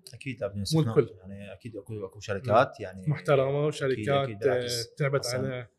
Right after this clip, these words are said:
Speaker 1: أصلًا أعتبرهم
Speaker 2: المنتوج
Speaker 1: أكو
Speaker 2: مالتهم.
Speaker 1: شركات أنا أقتدي بيهم، يعني، شغلهم ونتائجهم، يعني.
Speaker 2: مية بالمية.
Speaker 1: بغض النظر عن المجال
Speaker 2: مم.
Speaker 1: مالتهم،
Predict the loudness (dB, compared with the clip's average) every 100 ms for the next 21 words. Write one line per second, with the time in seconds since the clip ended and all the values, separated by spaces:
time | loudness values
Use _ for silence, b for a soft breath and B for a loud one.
0 | _ 0 4 6 8 8 8 8 4 2
1 | 2 2 4 4 2 -4 -2 4 4 4
2 | 0 -10 -12 -10 -6 -2 2 2 0 -4
3 | -4 -2 -2 -2 -6 -2 0 0 0 -4
4 | 4 8 8 6 4 2 -2 0 2 2
5 | 0 -6 -8